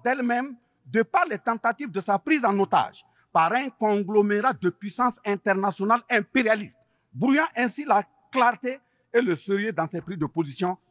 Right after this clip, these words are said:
et cetera. Par conséquent, les peuples africains en général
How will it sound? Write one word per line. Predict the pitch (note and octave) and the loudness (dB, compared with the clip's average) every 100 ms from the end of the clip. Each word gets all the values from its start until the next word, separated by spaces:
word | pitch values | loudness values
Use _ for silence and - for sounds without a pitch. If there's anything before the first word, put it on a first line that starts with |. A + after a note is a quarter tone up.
| _ | _
et | - | -2
cetera. | - D3+ - F#2+ D#2 - | -2 -6 -10 -10 -12 -2
Par | D#3+ | 0
conséquent, | F#3+ F#3 F#3+ B3+ C#4 C4+ _ _ _ | 0 0 -2 0 -2 -4 _ _ _
les | D#3+ | -2
peuples | E3 A#3 A3+ - | 2 0 -2 0
africains | F#3 G3 F3+ G#3+ - | 0 0 -6 -6 0
en | F3 | 0
général | C#3+ C#3 G2 E2 | 0 -8 -8 -12